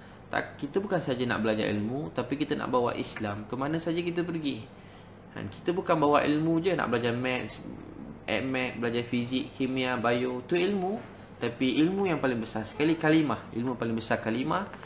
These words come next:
Jadi kalau ada ke-, kalimah ni kita kena bawa kat mana saja. Kita kena bawa ketenangan,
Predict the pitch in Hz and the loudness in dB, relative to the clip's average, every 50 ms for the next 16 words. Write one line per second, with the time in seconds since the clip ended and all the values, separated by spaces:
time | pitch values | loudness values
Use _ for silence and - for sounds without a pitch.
0 | - - - - 113 120 113 - 139 143 165 180 175 165 - - - - - - | -16 -12 -6 -4 -2 -2 2 4 6 6 6 6 6 4 0 -2 -6 -4 2 4
1 | 147 151 165 190 185 170 151 160 175 196 180 170 165 175 165 - 170 170 170 175 | 4 4 4 4 2 0 0 0 -2 -2 -2 -2 -2 -2 -2 -2 0 2 6 6
2 | 180 - - - - - 165 185 196 196 185 - 135 107 98 - - - - - | 6 6 6 2 -2 2 2 2 2 2 0 0 -2 -2 -2 -6 -8 -8 -8 -8
3 | - 135 - 135 139 139 143 135 - - 135 - - 131 131 131 131 135 131 123 | -6 -4 -4 -2 0 2 2 2 2 0 -2 -2 -2 -2 -2 -2 -2 -2 -2 -4